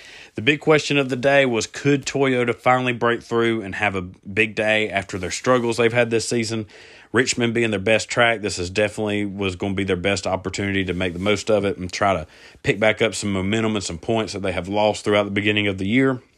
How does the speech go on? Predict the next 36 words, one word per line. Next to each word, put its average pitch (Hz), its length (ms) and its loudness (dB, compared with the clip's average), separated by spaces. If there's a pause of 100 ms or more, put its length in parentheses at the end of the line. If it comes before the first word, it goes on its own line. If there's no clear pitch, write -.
(920)
Like 107 280 2
the 110 100 0
Xfinity 120 420 0
race, 123 440 2
it 101 160 0
was 95 160 -4
a 87 80 -4
quiet 120 380 2
stage 113 380 0
one. 120 480 -2 (880)
It, 107 320 0 (160)
you 107 140 -2
know, 90 180 -2
it 98 60 0
was, 95 160 -2
it, - 320 -10
today 143 340 4
was 131 180 -2
your 123 120 -4
typical 113 480 -2
Richmond 98 420 -4
race 87 380 -4
where 92 320 0
you, 92 200 -6
you 95 200 -6
didn't 117 220 0
get 117 100 2
a 113 40 -4
lot 113 200 2
of 107 80 -4
cautions. 113 760 0 (340)
We 101 100 2
actually 101 260 -2
had 98 160 0
more 104 440 0 (120)
multi-car 104 920 0